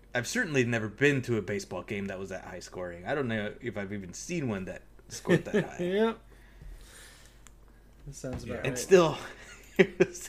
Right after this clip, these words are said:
Speaker 1: the, it was the Angels. Uh, what was the, the final tally? It was, like, sixteen to, like, it was, like, double. The Rangers, like,
Speaker 2: They, they
Speaker 1: they, they had the, a lot of blood of Numenor flowing through them that day.
Speaker 2: <laughs> Where, did you stick around for the whole thing, Alex?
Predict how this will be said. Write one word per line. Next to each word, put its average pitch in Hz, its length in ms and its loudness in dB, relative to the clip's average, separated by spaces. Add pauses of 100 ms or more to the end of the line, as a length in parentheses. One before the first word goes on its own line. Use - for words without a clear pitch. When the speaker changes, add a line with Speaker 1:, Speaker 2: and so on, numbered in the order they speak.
(100)
Speaker 1:
the, 151 240 -6
it 147 160 -2
was - 120 -14
the 131 280 -2
Angels. 123 400 -6 (600)
Uh, 120 200 0
what 127 160 2
was 143 140 -4
the, 139 320 0
the 131 140 2
final 143 340 2
tally? 143 340 -2
It 139 40 0
was, 123 160 0
like, 113 140 -6
sixteen 135 520 -2
to, 120 400 0 (240)
like, 107 220 -4
it 147 80 -2
was, 127 320 0
like, 95 120 -6 (840)
double. 87 280 -4
The 107 100 -4
Rangers, 107 600 -2
like, 98 140 -4
Speaker 2:
They, 175 460 6 (120)
they 151 140 4
Speaker 1:
they, 135 240 6
they 131 160 4
had 147 260 8
the, 117 380 4
a 120 100 0
lot 139 280 4
of 117 100 0
blood 127 220 6
of 110 60 -2
Numenor 113 460 2
flowing 107 320 0
through 214 200 6
them 233 140 6
that 87 200 -10
day. 92 340 -8
Speaker 2:
<laughs> - 80 -20
Where, 160 160 4
did 151 220 -4
you 147 40 -2
stick 147 240 -2
around 135 180 0
for 120 40 -10
the 123 60 -6
whole 123 100 0
thing, 127 200 -6
Alex? 127 380 -10